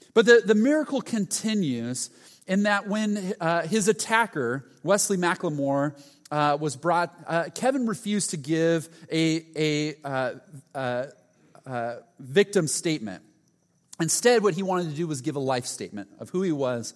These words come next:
and what his faith was all about. And there in the courtroom, he offered forgiveness to Wesley. And not only did he offer forgiveness, he befriended the man who tried to kill him.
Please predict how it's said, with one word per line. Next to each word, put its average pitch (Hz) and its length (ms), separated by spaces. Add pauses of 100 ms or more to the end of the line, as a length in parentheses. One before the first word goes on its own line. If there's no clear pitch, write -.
(360)
and 120 100
what 180 200
his 185 180
faith 143 380
was 120 160
all 113 180
about. 120 380
And 135 180
there 208 220
in 196 80
the 175 60
courtroom, 123 640 (360)
he 185 180
offered 151 460
forgiveness 120 880 (360)
to 120 460 (120)
Wesley. 107 560 (760)
And 151 100
not 226 160
only 285 140
did 233 80
he 220 80
offer 180 260
forgiveness, 139 840 (500)
he 185 100
befriended 170 480
the 120 80
man 131 280
who 131 100
tried 131 240
to 123 40
kill 156 260
him. 95 260